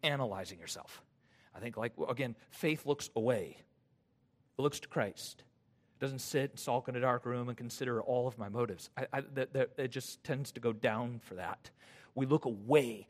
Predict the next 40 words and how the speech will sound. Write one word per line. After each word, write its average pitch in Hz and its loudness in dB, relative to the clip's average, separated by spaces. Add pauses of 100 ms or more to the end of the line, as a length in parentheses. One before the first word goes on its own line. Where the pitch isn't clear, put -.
(120)
We 147 6
look 143 4
to 147 -6
Christ. - 4 (100)
We 143 2
remember 151 8
the 147 6
gospel. 131 4
We 120 -8
see - 2
what 175 4
he 160 4
has 135 2
done. 120 2
We 120 0
know 143 8
that 175 8
he 165 6
has 143 4
been 131 0
raised. 127 2
We 131 0
know 139 8
that 180 10
he 160 8
reigns. 123 4
We 131 -4
know 131 4
that 135 4
we 127 4
are 113 6
his. 113 -2
We 131 0
look 123 4
to - 2
him. 104 -2 (3000)
But 127 2
do 151 0
we 131 4
consider 143 -2